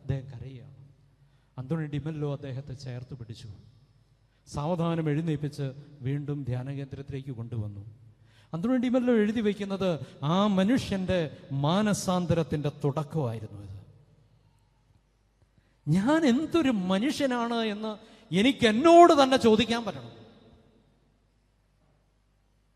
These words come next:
അഗസ്തീനോസ് അങ്ങനെ ഒരു ചോദ്യം ചോദിച്ചു, "ഇതെന്തൊരു ജീവിതമാണ്? ഞാൻ എന്തിൻ്റെ പിന്നാലെയാണ് ഈ ഓടുന്നത്? എൻ്റെ ദൈവമേ, ഞാൻ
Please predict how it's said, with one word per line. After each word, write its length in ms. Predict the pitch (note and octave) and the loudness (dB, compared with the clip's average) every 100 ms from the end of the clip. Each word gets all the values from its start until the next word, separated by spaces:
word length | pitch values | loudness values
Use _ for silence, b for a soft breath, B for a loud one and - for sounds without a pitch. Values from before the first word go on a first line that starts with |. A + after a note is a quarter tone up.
| _ _ _ - | _ _ _ -10
അഗസ്തീനോസ് 640 | A#2+ G#3 - B3 C4+ C#4+ A#3+ | -2 -2 0 0 2 0 0
അങ്ങനെ 180 | A3 C4+ C4 | -2 -2 -4
ഒരു 60 | - | -6
ചോദ്യം 240 | A#3+ B3 C4+ | -6 -4 -4
ചോദിച്ചു, 340 | B3+ C4+ A#3+ F3 A2+ - - _ _ _ _ _ _ _ b b b | -6 -6 -8 -10 -14 -20 -20 _ _ _ _ _ _ _ b b b
"ഇതെന്തൊരു 580 | G#3 B3+ B3 - D4 C4+ D3 C#3 | 0 0 -2 0 2 0 -4 -4
ജീവിതമാണ്? 760 | F#3+ C4 B3+ G3 D3 A2+ A2+ A#2 G#2+ - - - _ _ _ b b - | -2 -2 -4 -4 -4 -6 -12 -16 -18 -20 -20 -20 _ _ _ b b -4
ഞാൻ 180 | G3 D4 A#3+ | 2 4 4
എന്തിൻ്റെ 380 | E4 F4+ - C4+ | 4 2 2 0
പിന്നാലെയാണ് 520 | C#4 D4 C#4+ C#4 A#3 A3+ | 0 0 0 0 -2 0
ഈ 40 | G3 | 0
ഓടുന്നത്? 420 | G#3+ F3 C#3 B2 B2+ C#3+ - - _ _ _ _ _ _ _ _ _ _ _ _ _ _ _ _ _ G#3 | -2 -6 -10 -12 -16 -20 -20 -20 _ _ _ _ _ _ _ _ _ _ _ _ _ _ _ _ _ -6
എൻ്റെ 120 | C4+ C#4 | 0 2
ദൈവമേ, 220 | E4 E4+ C#4 | 2 2 2
ഞാൻ 100 | D4 | 2